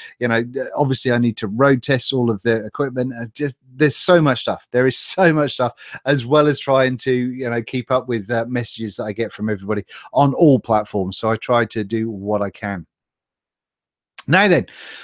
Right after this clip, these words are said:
<sighs> what else have we got? There's, there's a few here.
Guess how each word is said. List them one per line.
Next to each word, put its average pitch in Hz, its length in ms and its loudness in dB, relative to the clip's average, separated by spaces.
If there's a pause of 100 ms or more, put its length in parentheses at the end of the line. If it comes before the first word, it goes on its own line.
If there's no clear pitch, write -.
(380)
<sighs> - 40 -10
what 254 1200 4
else 254 180 2
have 233 80 0
we 247 100 2
got? 240 300 0
There's, 233 400 -2
there's 196 220 -2
a 190 60 0
few 202 280 0
here. 185 300 2